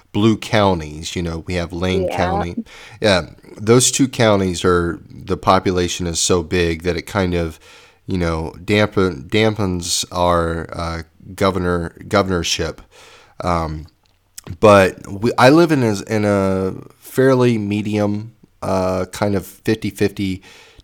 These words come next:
Speaker 1: district, and, uh, we have some crazies out there, of course, but I ignore 'em, and they ignore me, and that's just fine.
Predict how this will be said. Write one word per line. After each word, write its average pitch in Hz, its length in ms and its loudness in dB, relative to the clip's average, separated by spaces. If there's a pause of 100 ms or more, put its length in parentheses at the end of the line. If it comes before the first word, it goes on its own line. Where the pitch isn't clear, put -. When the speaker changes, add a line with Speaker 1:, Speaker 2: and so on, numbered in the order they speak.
Speaker 1:
district, - 640 -2
and, 98 600 -2 (720)
uh, 101 480 0 (360)
we 98 440 -2
have 131 160 6
some 120 200 0
crazies 107 520 2
out 98 240 2
there, 101 480 2
of 95 120 -8
course, 101 600 0
but 92 320 -2
I 95 120 6
ignore 92 460 0
'em, 110 160 -4 (280)
and 90 400 -4
they 95 140 0
ignore 95 340 0
me, 98 260 -2
and 95 160 -2
that's 95 320 -4
just 101 280 -2
fine. 80 400 0